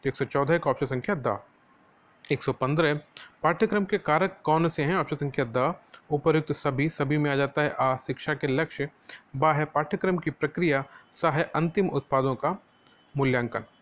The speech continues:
एक सौ सोलह, कोर पाठ्यक्रम के विषय होते हैं। ऑप्शन संख्या सा, आ और बा दोनों। तो आ है कुछ अनिवार्य और बा है कुछ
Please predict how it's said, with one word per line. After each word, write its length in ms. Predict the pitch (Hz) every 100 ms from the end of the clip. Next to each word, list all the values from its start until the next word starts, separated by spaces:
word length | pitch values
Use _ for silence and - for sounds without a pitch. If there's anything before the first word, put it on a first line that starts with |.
| - 135
एक 120 | -
सौ 100 | 123
सोलह, 420 | - 147 170 147 151 - - - -
कोर 200 | 196 220
पाठ्यक्रम 500 | 185 165 170 175 170
के 120 | 160
विषय 280 | 135 - 190
होते 300 | 147 - 156
हैं। 100 | 190
ऑप्शन 240 | 143 147
संख्या 260 | 139 131 139
सा, 380 | - 127 160 - - _ -
आ 160 | 170 196
और 240 | 135 143
बा 200 | 123 135 120
दोनों। 360 | 123 139 143 165 _ _ -
तो 100 | - -
आ 140 | 156
है 160 | 151 156
कुछ 220 | 151 147
अनिवार्य 500 | - 131 127 147 151 147 - _
और 100 | 135 127
बा 180 | 139
है 140 | 135 135
कुछ 300 | - 180 -